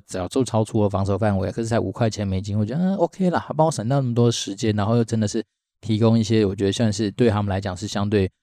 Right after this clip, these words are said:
容易的事情，可能对我们来讲就是很难嘛。就像老外如果叫我们今天讲中文，给他一些成语的一些协助上面的，我相信大家应该都很有经验，而且甚至应该都很容易。好，只是说我们今天因为毕竟就是我的母语就不是英文嘛，所以我们当然就是善加利用这样的资源。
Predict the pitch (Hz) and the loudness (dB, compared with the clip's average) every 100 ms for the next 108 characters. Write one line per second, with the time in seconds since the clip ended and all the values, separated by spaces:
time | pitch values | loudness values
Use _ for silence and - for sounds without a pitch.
0 | _ - 113 92 110 117 101 98 - 101 | _ -4 0 0 0 -2 0 -2 0 -2
1 | 98 101 98 113 98 98 95 101 101 98 | -2 -2 2 2 2 -2 -4 -2 -2 -4
2 | - 76 80 113 151 185 120 123 147 143 | -10 -10 -10 -2 0 4 4 4 6 4
3 | 135 117 104 117 131 113 101 120 123 110 | 4 2 2 -2 -2 -2 -2 -2 0 0
4 | 98 - _ _ - 110 131 139 - 110 | 0 -6 _ _ -6 -2 0 0 2 2
5 | 113 98 98 110 117 110 104 101 110 104 | 4 4 2 0 -2 -2 0 0 0 0
6 | 104 98 98 127 131 127 120 123 117 117 | 0 -4 -4 -2 -2 -2 0 0 0 0
7 | 110 101 101 101 101 104 - 110 117 117 | 0 0 0 0 -2 -4 -2 2 4 2
8 | 110 _ 120 104 120 110 113 110 101 95 | 0 _ -4 0 0 2 0 0 -2 -2
9 | 98 - 127 113 - 107 107 123 131 107 | -4 -2 -2 -4 -4 0 2 4 4 4
10 | 117 120 127 131 113 117 110 110 107 - | 2 2 0 0 0 2 2 2 0 -4
11 | _ _ - 110 104 104 143 117 113 107 | _ _ -2 0 2 2 0 0 0 0
12 | 110 107 113 98 95 98 87 117 101 107 | 2 4 4 4 2 -2 -2 -2 -2 0
13 | 101 107 - 104 107 101 104 98 98 101 | 0 0 0 -2 0 0 2 0 0 0
14 | 92 92 - 101 98 98 - | -2 -4 -4 -2 0 -2 -6